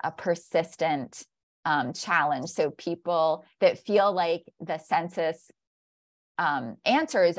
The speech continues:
are not really suiting their needs are kind of resisting, um, the way the questions are being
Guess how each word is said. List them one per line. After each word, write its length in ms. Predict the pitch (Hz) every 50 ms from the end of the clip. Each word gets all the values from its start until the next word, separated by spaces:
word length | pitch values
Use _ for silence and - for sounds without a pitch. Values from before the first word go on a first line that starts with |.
| -
are 140 | - 180 180
not 320 | 170 165 175 175 - -
really 320 | - 185 170 170 165 160 170
suiting 420 | - - - 190 190 - 170 170
their 220 | 160 175 147 147 147
needs 400 | 175 226 277 285 208 190 185 -
are 120 | - 190
kind 220 | 185 - 196 175
of 140 | 180 170 156
resisting, 960 | 151 165 170 156 151 156 - - 294 - - - 185 170 160 160 151 165 180 - _ _ _ _ _ _ -
um, 480 | - 175 165 160 165 165 160 156 143 - - -
the 140 | 175 175 165
way 300 | 147 165 165 160 170 165
the 120 | 170 175
questions 480 | 175 - - 165 - - - 175 175 165
are 100 | 147 156
being 320 | 156 170 151 143 143 143